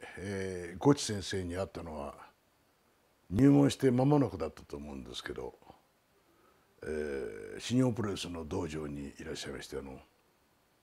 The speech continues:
コーチやってたんですね。僕、ちょうどその時、膝を痛めてまして、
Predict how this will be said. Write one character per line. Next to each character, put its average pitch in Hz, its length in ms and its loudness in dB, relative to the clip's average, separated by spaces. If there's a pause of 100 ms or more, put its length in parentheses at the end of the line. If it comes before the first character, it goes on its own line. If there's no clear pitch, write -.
(400)
コ - 200 4
ー 143 40 6
チ - 160 -2
や 65 60 -2
っ - 20 -12
て - 80 -12
た 71 60 -8
ん 60 40 -8
で 55 60 -16
す - 80 -14
ね。 85 240 -10 (160)
僕、 127 260 2
ち 139 120 -2
ょ 143 80 4
う - 20 2
ど 139 80 4
そ 135 100 4
の 131 100 4
時、 107 460 0 (920)
膝 117 320 6
を 123 220 6
痛 - 200 0
め 101 120 -2
て 78 100 -6
ま 71 140 -6
し - 80 -10
て、 64 300 -8